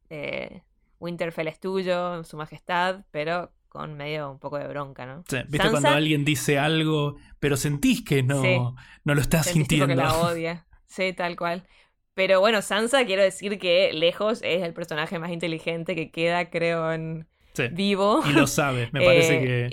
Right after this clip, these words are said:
Speaker 1: y lo sabe,
Speaker 2: y lo
Speaker 1: sí, es
Speaker 2: sabe
Speaker 1: algo que
Speaker 2: y lo dice.
Speaker 1: pero que bueno, antes, con la, la conversación que tiene con Tyrion, le, le dice a Tyrion, "Yo creí que vos eras el más inteligente", y al final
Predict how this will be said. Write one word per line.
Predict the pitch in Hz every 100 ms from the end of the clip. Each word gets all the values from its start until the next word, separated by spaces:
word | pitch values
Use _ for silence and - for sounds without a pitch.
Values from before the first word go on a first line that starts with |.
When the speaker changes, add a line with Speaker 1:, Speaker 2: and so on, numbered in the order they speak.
| -
Speaker 1:
y | 196
lo | 190
sabe, | 180 226 208 208 220
Speaker 2:
y |
lo | -
Speaker 1:
sí, | 220
es |
Speaker 2:
sabe | 208
Speaker 1:
algo | 226 196
que | 151
Speaker 2:
y |
lo | 143
dice. | 156 160 185 123 120 -
Speaker 1:
pero | 190 185
que | 180
bueno, | 185 226
antes, | 196 208 269 277 - _ _ _
con | 175 160
la, | 165
la | 170
conversación | 170 165 185
que | 196
tiene | 196 196
con | 196 175
Tyrion, | 208 214 220 226 269
le, | 185 151 147 151
le | 143
dice | 156 208 -
a | 160
Tyrion, | 170 160 165 160
"Yo | 160
creí | 170 175
que | 185
vos | 170 185
eras | 170 170
el | 156
más | 170
inteligente", | 170 170 165 - 175 185 226 101
y |
al | 165
final | 160 151 156 202 190